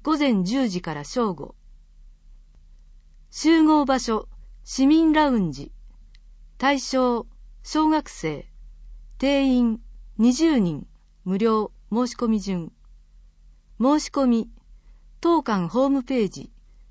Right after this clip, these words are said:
直接または電話で。踊っている子どもたちの写真があります。展示、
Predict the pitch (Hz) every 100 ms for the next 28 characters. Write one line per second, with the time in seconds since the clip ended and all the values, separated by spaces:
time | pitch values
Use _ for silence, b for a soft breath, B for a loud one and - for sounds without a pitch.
0 | - - 220 - 277 254 240 247 - -
1 | 214 233 285 208 156 180 180 180 156 151
2 | - - - _ - - - - - -
3 | - - - - - - - - - -
4 | - 220 311 349 - 311 294 285 285 320
5 | 339 262 190 170 - - 190 262 269 254
6 | 233 202 180 170 - - - - - -
7 | - - - - - - - - - -
8 | - - - - - - - - - -
9 | - - - - - 302 302 269 233 226